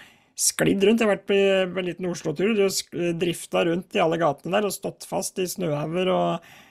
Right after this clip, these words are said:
elendig brøyting, da. Brøyting, det kan, brøytepodden kan vi ha senere, selvfølgelig. Det er det mange som interesserer seg for. Men, eh, nei, nå er jeg så lei snøen, så nå får det bare bli bar asfalt og bilcross snart.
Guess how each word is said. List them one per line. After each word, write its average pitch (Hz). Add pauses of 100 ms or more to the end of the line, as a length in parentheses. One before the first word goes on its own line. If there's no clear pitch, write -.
(420)
elendig 180
brøyting, 208
da. 254 (500)
Brøyting, 156
det 175
kan, 185
brøytepodden 175
kan 196
vi 196
ha 190
senere, 170
selvfølgelig. 196
Det 160
er 165
det 170
mange 180
som 185
interesserer 185
seg 185
for. 208 (720)
Men, 190
eh, 185
nei, 190
nå 180
er 160
jeg 147
så 170
lei 156
snøen, 160
så -
nå 165
får 190
det 180
bare 156
bli 170
bar 151
asfalt 160
og 160
bilcross 160
snart. 175